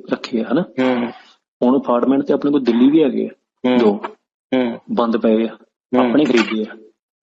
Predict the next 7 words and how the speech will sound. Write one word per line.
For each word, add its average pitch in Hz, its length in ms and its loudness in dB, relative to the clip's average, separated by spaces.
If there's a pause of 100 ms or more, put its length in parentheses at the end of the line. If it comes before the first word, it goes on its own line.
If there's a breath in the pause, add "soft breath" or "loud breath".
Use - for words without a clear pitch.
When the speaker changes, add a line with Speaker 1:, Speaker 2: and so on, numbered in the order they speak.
(140)
Speaker 2:
ਅੱਛਾ। 110 260 -2 (760)
Speaker 1:
ਹੁਣ 127 220 2
ਜਦੋਂ 123 240 0
ਉਹ 131 120 2
ਮਰ 110 200 2
ਗਿਆ 113 200 2
ਜੈਪਾਲ 110 440 -2